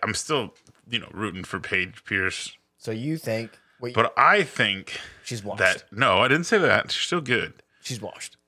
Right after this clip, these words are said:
Speaker 1: But the, how hard it is to find your, you know, it's kinda like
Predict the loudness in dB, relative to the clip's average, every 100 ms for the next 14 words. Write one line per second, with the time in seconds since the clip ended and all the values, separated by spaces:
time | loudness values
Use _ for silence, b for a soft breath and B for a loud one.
0 | _ 0 0 -6 -4 -4 -6 -20 _ _
1 | _ -10 -2 0 0 2 2 2 -2 -4
2 | -6 -8 -8 -6 -4 -6 -14 _ -4 0
3 | 0 0 0 0 -4 B B B B B
4 | _ 0 0 0 -4 -4 -2 -2 -4